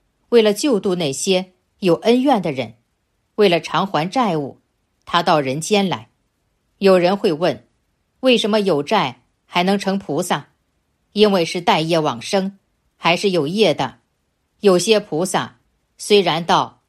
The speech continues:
七宝池、八功德水，把自己身上的业障洗干净了，但为什么还有呢？就好比你过去在老家跟很多同学有过恩恩怨怨，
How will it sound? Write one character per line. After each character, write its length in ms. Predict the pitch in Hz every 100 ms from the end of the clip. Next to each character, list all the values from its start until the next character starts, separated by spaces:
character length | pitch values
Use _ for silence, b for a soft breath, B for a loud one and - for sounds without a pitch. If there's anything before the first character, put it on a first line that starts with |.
| _
七 260 | - 220 214
宝 220 | 180 131
池、 460 | - 147 156 175 _ _ -
八 180 | 190
功 240 | 185 214 208
德 160 | 165
水， 340 | 190 - 123 - _ _ _ _
把 160 | - 196
自 160 | 247 233
己 160 | 180
身 220 | 165 214
上 180 | 208 190
的 80 | 160
业 240 | 202 240
障 320 | 151 170 123 _ _ _ _ _
洗 240 | - 165
干 280 | 151 196 202
净 260 | 202 226 156
了， 200 | 117 _ _ _ _ _ -
但 180 | 208
为 180 | 202 220
什 180 | 185 175
么 120 | 175
还 180 | 180 190
有 260 | 202 175 127
呢？ 240 | 165 190 _ _ _ _ _ _ _
就 200 | - 202
好 200 | 190 175
比 160 | 180 196
你 140 | 160
过 260 | - 220 160
去 300 | - 170 139
在 220 | - 190
老 180 | 147 120
家 380 | - 175 180 _ _ _ _ -
跟 160 | 247
很 240 | 233 190 135
多 160 | 254
同 260 | 262 165 202
学 440 | - 139 147 - _ _ -
有 180 | 190 165
过 200 | 208 170
恩 200 | 175 180
恩 220 | 175 185
怨 220 | 185 135
怨， 260 | 185 147